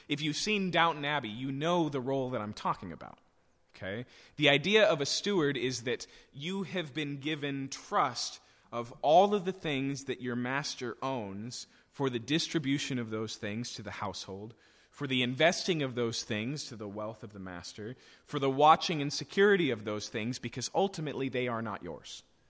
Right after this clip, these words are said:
That's the word he uses here, a steward. The implication that he's trying to drive home is that everything that pastors and leaders have, they have been given, and ultimately doesn't belong to them,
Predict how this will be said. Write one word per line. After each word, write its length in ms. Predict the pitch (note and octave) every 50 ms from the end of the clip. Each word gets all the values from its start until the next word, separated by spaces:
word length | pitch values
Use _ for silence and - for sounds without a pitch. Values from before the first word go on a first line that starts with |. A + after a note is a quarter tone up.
| _ _ _ _ _ -
That's 300 | A#2 A#2+ C3+ - - -
the 80 | D#3
word 260 | C3+ A#2+ A2 G#2 G#2 F#2+
he 140 | A2 A#2
uses 380 | G2+ F#2+ F2+ - - G2 - -
here, 240 | - C#3 G#2+ F2 -
a 100 | - F#2
steward. 580 | - - - - - E3+ C3+ G2 C#2+ B1 - - - _ _ _ _ _ _ _ _ _ _ _ -
The 120 | C#3+ E3+
implication 560 | F3+ - F3+ E3 - G3 F#3+ G3+ G3 - F#3
that 100 | E3 D3+
he's 160 | C#3+ C#3 -
trying 300 | - - E3+ D#3 E3 F3
to 60 | D#3+ D3
drive 340 | C3 D3 C#3+ C#3 C3+ C3
home 380 | - F3 E3 D#3+ D3 C3 B2+ - -
is 200 | B2+ B2+ A2+ -
that 200 | - B2 G#2+ - - - - - - _ -
everything 680 | D3+ F#3 G3 F#3+ G3+ G#3 G3 F#3+ G3 G3 F#3 F3 D#3+
that 140 | D3+ - -
pastors 600 | - - E3 E3+ E3+ - - - D3 C#3 C#3 C#3+
and 160 | C3+ C3 C3+
leaders 440 | D3 D3+ C#3 C#3 C3 C3 B2+ - - - - - -
have, 720 | - - - G3 G3 F3 D3 B2+ B2 B2 C#3+ D#3 D#3 F3+ - - - _ _ _ _ -
they 100 | C#3 B2+
have 260 | B2+ C#3 C3+ B2+ A2+
been 200 | A#2+ A2+ A2 A#2
given, 500 | A2+ - F3+ F3 C3+ A2+ G#2 A2+ C3+ D3 - - _ _ _ _ _ _ _ _ _ - -
and 140 | B2 B2+ -
ultimately 540 | D#3+ F3 G3 F#3+ - D#3+ D3+ B2 - B2+ B2+
doesn't 320 | A#2+ C#3+ D3 D3 C#3 A#2
belong 420 | G#2 A#2+ A#2 A#2 B2 C#3 D3+ D#3+ D#3
to 160 | - - A2+
them, 320 | G2 F#2+ F#2 F#2+ A2 A#2+